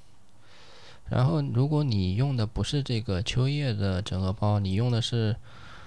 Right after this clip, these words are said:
官网下载的那个ConfU I的话，那安装就要麻烦一点啊。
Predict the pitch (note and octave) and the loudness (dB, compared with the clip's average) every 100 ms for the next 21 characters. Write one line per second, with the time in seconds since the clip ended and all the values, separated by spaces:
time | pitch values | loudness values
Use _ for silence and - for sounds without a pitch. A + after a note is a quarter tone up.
0 | - - - - B2 C#3 G#2+ E2 - C3 | -16 -18 -12 2 4 6 4 4 4 4
1 | A#2 E2+ E2+ F#2+ F#2+ F2+ F2 F2+ - F#2 | 4 2 2 0 0 0 0 -2 -4 -6
2 | - - - - - G2+ F#2+ F#2 F#2+ F#2+ | -10 -14 -16 -2 2 4 6 6 6 4
3 | G#2 D#2 - A#2+ - - - - - A#2+ | 2 0 -2 -8 -14 -18 -18 -16 -2 0
4 | G#2+ A#2+ B2+ B2+ B2 G2+ F2 A2 B2 G#2 | 4 4 4 4 4 4 4 6 4 2
5 | F2 A#2+ | 0 -4